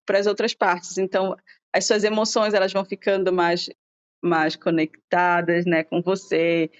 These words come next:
Você começa a perceber, é, é, e, e lidar, né? Vai, vai gerando inteligência emocional,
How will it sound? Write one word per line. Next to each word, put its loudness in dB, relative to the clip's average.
Você -4
começa 0
a 0
perceber, -2
é, -4
é, -8
e, -4
e -4
lidar, 0
né? 2
Vai, 0
vai -2
gerando 0
inteligência 0
emocional, 0